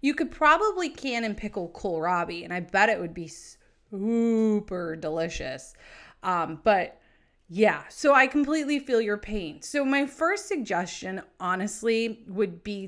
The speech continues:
to give some of it away if you can. Be, like, a really, I-, I'm always looking to see what I can do, be a good deed doer of some kind.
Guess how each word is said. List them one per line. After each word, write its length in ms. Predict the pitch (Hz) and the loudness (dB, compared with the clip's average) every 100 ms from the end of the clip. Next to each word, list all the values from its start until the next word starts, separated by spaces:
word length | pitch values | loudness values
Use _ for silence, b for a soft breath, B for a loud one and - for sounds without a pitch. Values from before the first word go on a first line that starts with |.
| 180 | -12
to 100 | 208 | -12
give 300 | 175 190 170 | -6 -6 -4
some 180 | 202 180 | -6 -6
of 140 | 170 | -4
it 80 | 170 | -4
away 280 | 156 165 160 | -2 -2 -4
if 160 | 160 | -6
you 100 | 165 | -14
can. 320 | 165 156 147 - | -10 -10 -10 -10
Be, 240 | 240 254 302 | -4 -2 2
like, 260 | 311 320 - | 2 0 -2
a 100 | 233 | -2
really, 600 | 202 220 233 240 233 226 B B B B _ _ - - | 0 -2 -2 -2 -4 -6 B B B B _ _ -20 -14
I-, 100 | 208 | -2
I'm 140 | 247 294 | 4 6
always 260 | 320 320 | 6 4
looking 340 | 254 254 262 247 | 0 -2 -2 -4
to 100 | 214 175 - | -6 -14 -16
see 240 | - 220 | -6 0
what 120 | 208 | 2
I 120 | 196 190 | 4 2
can 220 | 208 185 | -2 -4
do, 280 | 180 185 180 | -4 -4 -4
be 240 | 185 175 | -4 -4
a 40 | |
good 380 | 165 185 175 156 | -4 -4 -4 -6
deed 360 | 185 180 180 170 | -10 -8 -8 -8
doer 440 | 175 175 170 175 | -4 -2 -2 -2
of 100 | 165 | -4
some 220 | 180 175 | -4 -6
kind. 400 | 170 175 165 170 | -4 -4 -4 -6